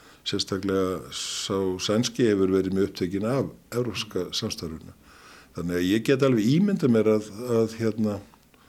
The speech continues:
og trúa því að þessi staðhæfing sé, sé nokkuð til í henni.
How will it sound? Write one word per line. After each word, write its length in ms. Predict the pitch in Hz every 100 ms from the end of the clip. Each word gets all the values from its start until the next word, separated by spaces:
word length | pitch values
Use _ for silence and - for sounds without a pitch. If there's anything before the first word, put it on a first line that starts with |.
| - _ 98
og 100 | 101
trúa 300 | 139 220 156
því 160 | 95 92
að 140 | 95 104
þessi 220 | 107 107
staðhæfing 600 | - 123 123 110 110 107
sé, 240 | - 113 110 98 - -
sé 200 | 120 110 110 92
nokkuð 280 | 113 123 -
til 100 | 165
í 60 | 131
henni. 160 | 95